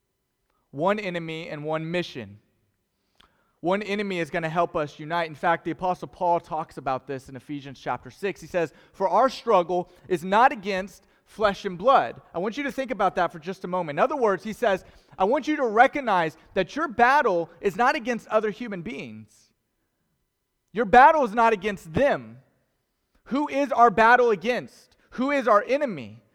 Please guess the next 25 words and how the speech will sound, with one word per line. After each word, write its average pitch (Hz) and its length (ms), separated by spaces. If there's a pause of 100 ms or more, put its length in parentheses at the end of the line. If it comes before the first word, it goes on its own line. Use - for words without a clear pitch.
(340)
The 185 160
rulers 269 640
and 185 220
the 185 60
authorities 247 680
and 208 120
the 190 80
powers 220 540
of 190 320
the 190 80
dark 175 640
world, 160 540 (240)
against 165 340
the - 80
spiritual 254 720
forces 185 680 (640)
and 151 120
the 160 140
evil 202 420
that 160 140
exists 156 500
in 156 120
the 156 60
heavenly 160 380
realm. 120 400